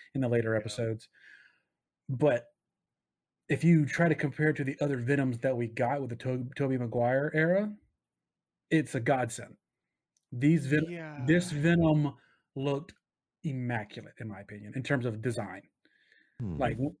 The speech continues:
Speaker 1: when he first came out, full-bodied Venom and teeth and tongue and everything, I was like, "That's my boy.
Speaker 3: <laughs>
Speaker 1: That is my boy right there." And I'm not even gonna talk about the fem Venom that happened mid with him. We're not gonna talk about her. But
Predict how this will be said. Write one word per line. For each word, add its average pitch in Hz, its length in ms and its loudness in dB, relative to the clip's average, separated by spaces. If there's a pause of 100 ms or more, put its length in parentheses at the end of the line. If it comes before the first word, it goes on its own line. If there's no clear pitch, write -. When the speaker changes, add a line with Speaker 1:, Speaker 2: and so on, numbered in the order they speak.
(220)
Speaker 1:
when 151 140 4
he 160 100 6
first 175 380 2
came 175 240 4
out, 143 320 2 (420)
full-bodied 139 960 4
Venom 139 500 -2 (360)
and 131 340 0
teeth 156 540 2
and 127 220 0
tongue 156 300 6
and 147 80 6
everything, 151 360 4
I 139 40 0
was 123 80 -2
like, 113 260 -4
"That's 127 400 -2
my 135 100 -2
boy. 143 340 0 (160)
Speaker 3:
<laughs> 92 540 -8
Speaker 1:
That 160 320 4
is 165 260 4
my 143 360 0
boy 143 420 -2
right 117 300 -10
there." 107 200 -14 (300)
And 147 160 0
I'm 143 160 0
not 147 120 2
even 170 140 2
gonna 190 160 4
talk 208 220 0
about 180 220 2
the - 40 0
fem 170 300 4
Venom 131 240 2
that 123 100 -2
happened 131 360 -2
mid 151 260 2
with 135 140 -2
him. 120 160 -6 (180)
We're 131 80 -6
not 127 120 -6
gonna 143 100 -10
talk 180 180 2
about 131 220 -2
her. 98 160 -14 (480)
But 139 260 2